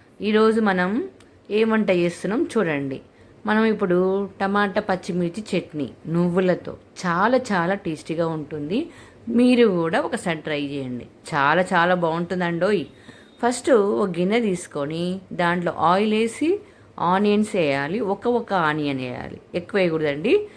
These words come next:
ఎందుకంటే ఆనియన్ వేయడం వల్ల చప్పగా అయిపోతుంది చట్నీ, కాబట్టి only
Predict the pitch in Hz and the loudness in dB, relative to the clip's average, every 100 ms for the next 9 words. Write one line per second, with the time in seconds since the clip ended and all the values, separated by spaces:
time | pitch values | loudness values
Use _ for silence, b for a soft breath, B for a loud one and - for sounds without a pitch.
0 | B B 202 254 285 233 180 165 180 233 | B B 0 2 4 2 0 0 0 0
1 | - - 220 269 285 247 214 196 190 175 | -2 -2 2 2 4 2 2 0 0 -2
2 | 180 240 - - - - 196 - - 247 | -2 -4 -8 -20 -10 -4 -4 -2 0 2
3 | 220 175 - 156 - 156 160 233 - 175 | 2 0 -8 -10 -8 -8 -6 -6 -2 -4
4 | - 170 - B B B - 156 151 160 | -2 -6 -6 B B B -2 0 0 -2
5 | 196 269 165 190 202 233 247 | 0 -2 0 2 4 4 2